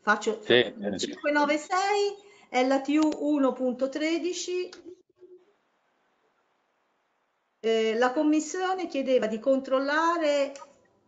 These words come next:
Speaker 1: se, mh, fatte modifiche, prolungare via Benvenuto Cellini e dare indicazioni sulle tipologie.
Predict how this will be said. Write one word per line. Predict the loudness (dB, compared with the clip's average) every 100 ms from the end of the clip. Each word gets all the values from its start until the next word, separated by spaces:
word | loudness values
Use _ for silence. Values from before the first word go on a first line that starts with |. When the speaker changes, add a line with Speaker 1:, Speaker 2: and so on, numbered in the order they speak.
| _ _ _ _ _ _ _ _ _ _ _ _ _
Speaker 1:
se, | -16 2 6 8 6 2 -6
mh, | -6 -6
fatte | -4 -4 -2 -4
modifiche, | -4 -4 -2 -2 -2 -4 -4
prolungare | 0 0 2 -2 0 0 2 0
via | 0 0
Benvenuto | 2 0 0 0 -2 -4
Cellini | -4 -4 0 0 -2 -4 -6
e | -4 -2
dare | 2 2 2
indicazioni | -2 -4 -6 -4 -2 -2
sulle | -2 -4
tipologie. | -4 -2 -2 -2 -6 -10 -10 -12